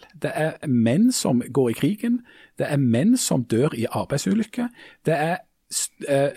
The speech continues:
eh, langt færre menn som stemmer ved valg. Hvor mange,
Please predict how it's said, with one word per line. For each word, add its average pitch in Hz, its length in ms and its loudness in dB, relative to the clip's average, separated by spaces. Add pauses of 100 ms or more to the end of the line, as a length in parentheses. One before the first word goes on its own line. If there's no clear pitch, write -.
eh, 123 320 0
langt 156 240 -2
færre 175 260 0
menn 143 140 4
som 143 160 -4
stemmer 127 560 0
ved 135 160 2
valg. 170 380 2
Hvor 180 100 2
mange, 196 220 0